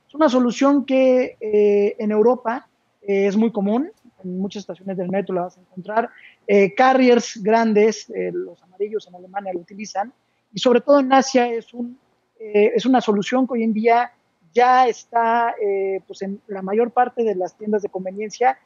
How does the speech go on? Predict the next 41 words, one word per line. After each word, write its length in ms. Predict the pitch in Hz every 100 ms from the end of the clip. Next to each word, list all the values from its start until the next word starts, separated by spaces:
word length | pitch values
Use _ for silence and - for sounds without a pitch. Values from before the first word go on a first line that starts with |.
| _ -
y 80 |
la 120 | 196 185
mayor 260 | 185 220
parte 260 | 226 226 214
de 60 |
los 160 | 190 170
retailers 520 | 185 226 220 247 - 185
lo 80 |
utilizan, 560 | 190 196 233 226 254 277 - _ _
pues 140 | - _
para 240 | 240 262
este 200 | 294 302
proceso, 680 | 233 233 208 254 240 - 247
sobre 240 | - 208
todo 260 | 196 240 233
de 100 | 214
click 280 | - 220 220
and 160 | 208
collect, 320 | 214 202 190 190
el 100 | 175
famoso 380 | 185 214 -
compra 320 | 190 220 214 208
en 60 |
línea, 220 | 208 214
recoge 360 | 190 180 196 214
en 80 | 190
tienda, 400 | 233 202 214 - _ _ _ _ -
y 380 | 247 269 269 - _ -
el 200 | 220 202
que 160 | -
no 160 | 220 233
tengas 480 | 233 226 220 - -
que 140 | 220
tener 460 | 214 214 208 208 -
un 380 | 214 208 220 214 - - _ _ -
mostrador 600 | 190 196 202 240 254 247
con 140 | 185
una 200 | 185 190
persona, 600 | 208 202 240 254 226 208
un 140 | 208 196
subalmacén, 840 | 196 185 190 190 233 233 233